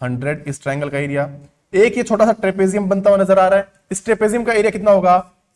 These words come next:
Half into sum of parallel sides, मतलब ट्वेंटी प्लस सिक्सटीन, तो ट्वेंटी प्लस सिक्सटीन into separation, सेपरेशन कितने का है?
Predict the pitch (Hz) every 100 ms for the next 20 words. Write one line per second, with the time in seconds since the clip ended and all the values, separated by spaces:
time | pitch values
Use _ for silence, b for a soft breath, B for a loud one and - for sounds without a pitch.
0 | _ 147 180 226 226 - 190 185 - 151
1 | 147 147 147 _ _ - - 233 254 254
2 | 214 214 - 185 185 190 180 156 135 -
3 | 147 165 196 214 - 180 185 185 196 190
4 | 190 202 - _ _ _ - 120 - -
5 | 139 135 135 _ _ _ _ _ 127 -
6 | 147 160 170 175 185 185 - _ 156 147
7 | 151 - - _ _ _ - - 101 -
8 | _ 123 120 127 _ _ _ _ _ 202
9 | 240 - 196 202 - - - - 208 214
10 | 220 220 214 143 - 175 185 208 220 202
11 | 202 202 190 190